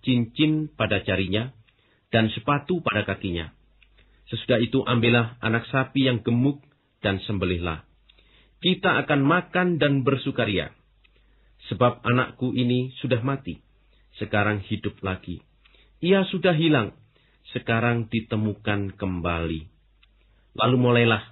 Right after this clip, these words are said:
mereka berpesta. Sementara itu, anak yang sulung ada di ladang. Ketika ia pulang dan sampai di dekat rumah, ia mendengar suara musik dan tari-tarian. Ia memanggil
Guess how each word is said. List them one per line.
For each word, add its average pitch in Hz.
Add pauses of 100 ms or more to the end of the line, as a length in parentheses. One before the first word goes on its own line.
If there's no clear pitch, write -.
(120)
mereka 95
berpesta. - (1040)
Sementara 185
itu, 113 (240)
anak 147
yang 127
sulung 151
ada 101
di 95
ladang. 82 (840)
Ketika 170
ia 165
pulang 160
dan 120
sampai 123
di 107
dekat 107
rumah, 95 (560)
ia 160
mendengar 135
suara 113
musik 113
dan 98
tari-tarian. 85 (1300)
Ia 156
memanggil 160